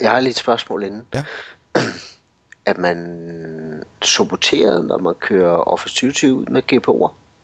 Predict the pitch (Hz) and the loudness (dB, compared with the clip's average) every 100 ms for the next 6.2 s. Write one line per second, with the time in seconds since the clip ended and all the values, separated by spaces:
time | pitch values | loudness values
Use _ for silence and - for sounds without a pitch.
0 | - - 117 113 - - 104 113 92 87 | -4 0 2 2 2 2 2 2 2 0
1 | 85 - 95 98 110 107 92 87 85 78 | -4 -4 -4 -4 -2 0 0 -2 -8 -14
2 | - - 92 - 92 87 87 - - - | -18 -2 2 4 4 4 2 2 2 2
3 | - - - - - - - - - - | 0 2 2 0 -4 -20 -20 -20 -20 -20
4 | - - - - - 95 92 120 98 104 | -20 -20 -20 -8 0 4 6 6 4 2
5 | 113 76 82 - 101 98 - 98 90 85 | 0 2 2 0 -4 -6 -4 -4 -4 -4
6 | 82 | -6